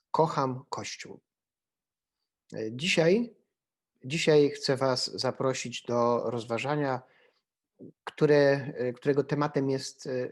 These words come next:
Kościół, dom czy instytucja. I zacznę od, e, pewnej opowieści, historii z roku tysiąc dziewięćset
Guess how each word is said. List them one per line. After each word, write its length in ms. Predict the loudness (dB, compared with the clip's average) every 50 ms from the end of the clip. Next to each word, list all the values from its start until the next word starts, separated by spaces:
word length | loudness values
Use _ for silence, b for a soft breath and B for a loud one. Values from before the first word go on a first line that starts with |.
| -10 _
Kościół, 640 | -2 -2 -2 -2 -6 -6 -2 0 0 0 -2 -4 -2
dom 320 | 0 2 2 2 0 -2
czy 240 | -4 -2 0 0 0
instytucja. 1000 | -2 -4 -10 -10 -8 -8 -10 -10 -14 -14 -12 -14 -16 -16 -16 -18 -18 -18 -20 _ _ _ _ _ _ _ _ _ _ _ b b b b b b b b b b _ _
I 60 | -2 -2
zacznę 340 | -2 -2 0 0 4 4
od, 380 | 4 4 2 0 -12 -12 -10 -4 0
e, 300 | 2 2 4 2 2 0 -4 -12 _ _ _ _ _
pewnej 260 | -6 -2 0 2 2
opowieści, 560 | 2 0 -2 -4 -2 -2 -4 -4 -4 -8 -8
historii 440 | -8 -6 -10 -6 -2 -2 -2 -2 -2
z 60 | -4
roku 240 | -4 -4 -4 -4 -4
tysiąc 340 | -6 -6 -6 -6 -6 -6 -6
dziewięćset 680 | -6 -8 -6 -6 -6 -8 -4 -6 -6 -6 -6 -12 -20